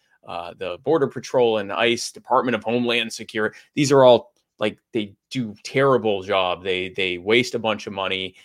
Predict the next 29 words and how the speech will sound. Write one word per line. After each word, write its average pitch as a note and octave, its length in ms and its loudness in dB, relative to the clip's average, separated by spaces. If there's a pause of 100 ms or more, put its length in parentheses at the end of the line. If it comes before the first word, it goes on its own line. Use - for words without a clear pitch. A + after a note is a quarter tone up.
(140)
They G2 100 -2
usually A2 520 -6
make G2+ 340 -4
whatever G#2 340 0
thing G2+ 300 -8
they G2 120 -2
were F#2+ 140 -6
supposed G2 380 -6
to - 60 -14
make F#2+ 260 -4
better F#2 320 -2 (120)
worse. G2+ 680 -2 (120)
At - 100 -20
the F#2+ 60 -20
very G#2+ 260 0
least, G2 300 -10
they G2 80 -8
don't F#2+ 240 -6
help. F#2+ 400 -2 (280)
And A#2 80 -4
they A#2+ 80 2
waste B2+ 240 2
a B2 40 -8
bunch A#2 200 -4
of A2+ 60 -12
money G#2 220 -4
in F#2 80 -10
the F2+ 60 -10
process. - 680 -6